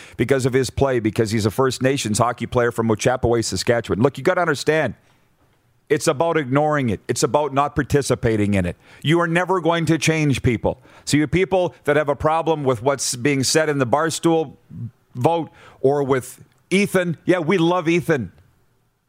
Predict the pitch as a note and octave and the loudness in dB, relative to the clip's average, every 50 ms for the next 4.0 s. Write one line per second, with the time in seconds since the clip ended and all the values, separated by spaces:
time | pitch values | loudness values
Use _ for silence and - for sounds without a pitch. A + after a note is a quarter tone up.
0 | _ _ _ - B2+ E3+ F3 F3+ F3+ F3 E3+ E3 D3 A#2+ D#3+ E3+ - - D3 C3+ | _ _ _ -2 0 2 2 2 0 0 0 0 0 0 0 0 0 -2 0 0
1 | D#3 D#3 C#3 E3 D#3+ D3 D#3 E3 E3+ F3+ D#3+ C#3 C#3+ D3+ D3+ - C#3+ - - C#3+ | 0 2 2 0 0 0 0 0 0 0 2 2 2 0 0 -4 -6 -2 0 0
2 | C3 A#2 A2 A#2+ D#3+ F3 F3+ F#3+ G3 F#3+ - - G3 F#3 F3+ - - - F#3 F#3 | 2 2 2 0 0 0 0 -2 -2 -2 -2 -2 0 0 0 -2 0 0 0 0
3 | F3+ E3+ D3+ A#2+ F#2+ A#2+ A#2 G#2 F#2+ G#2 F#2+ F#2 F2+ F2 E2 - - - - - | 0 -2 -4 -2 -2 -2 0 0 0 0 0 0 -2 -4 -6 -8 -12 -12 -14 -16